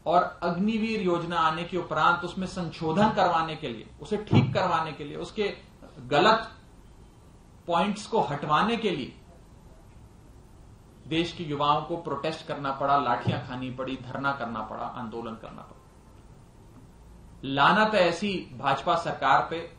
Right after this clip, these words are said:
जो भारत की सेना का सम्मान नहीं करती। एक तरफ भाजपा की सरकार है जिसने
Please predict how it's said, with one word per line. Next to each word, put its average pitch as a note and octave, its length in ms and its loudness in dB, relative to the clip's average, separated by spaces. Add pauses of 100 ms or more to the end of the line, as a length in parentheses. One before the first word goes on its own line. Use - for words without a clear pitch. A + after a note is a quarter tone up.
(540)
जो C#3+ 120 -8 (160)
भारत C#3 460 2
की E3 100 -12
सेना D#3 460 -6
का D#3 160 -2
सम्मान B2+ 500 -4
नहीं C3+ 140 -8
करती। - 360 -12 (1800)
एक F#3 280 0
तरफ G3+ 300 6
भाजपा - 460 2
की G3+ 80 0
सरकार F3+ 520 6
है - 140 -6 (1120)
जिसने F#3+ 400 0